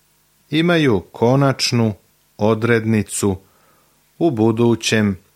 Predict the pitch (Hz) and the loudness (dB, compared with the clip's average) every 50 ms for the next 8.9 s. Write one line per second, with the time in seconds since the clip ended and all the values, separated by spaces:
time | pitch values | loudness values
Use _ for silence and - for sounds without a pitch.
0 | _ _ _ _ _ _ _ - - - 110 107 107 110 107 104 104 117 120 110 | _ _ _ _ _ _ _ -20 -6 -4 -2 0 2 2 0 0 0 -2 -2 0
1 | 101 87 82 78 87 82 - - - 92 90 90 92 - - 117 104 82 71 - | 0 -2 -2 -2 -4 -6 -6 -4 -4 -4 -4 -4 -4 -4 -2 -2 -2 -4 -4 -8
2 | - - - - 85 78 - _ _ _ _ _ _ _ _ _ _ _ _ _ | -12 -12 -12 -14 -18 -18 -18 _ _ _ _ _ _ _ _ _ _ _ _ _
3 | _ _ _ _ _ _ _ _ _ _ _ _ _ _ _ _ _ _ _ _ | _ _ _ _ _ _ _ _ _ _ _ _ _ _ _ _ _ _ _ _
4 | _ _ _ 107 95 98 95 90 82 - - - 127 143 139 - 143 135 113 92 | _ _ _ -4 0 0 0 0 -2 -4 -4 -2 -2 -2 -2 -2 -2 -2 0 -2
5 | 80 78 73 71 82 90 101 117 131 135 127 120 101 92 - _ _ _ _ _ | -2 -6 -6 -4 -4 -2 0 0 0 0 0 0 -2 -2 -6 _ _ _ _ _
6 | _ _ _ _ _ _ _ _ _ _ _ _ _ _ _ _ _ _ _ _ | _ _ _ _ _ _ _ _ _ _ _ _ _ _ _ _ _ _ _ _
7 | _ 113 127 143 151 151 139 156 165 165 160 165 - - 147 135 - - - 98 | _ -2 0 0 0 0 0 2 2 2 0 0 -2 -2 0 0 0 0 0 2
8 | 92 95 107 120 123 120 127 127 123 120 117 117 113 110 107 104 90 | 2 2 2 2 2 2 2 2 2 2 2 2 2 2 0 0 -2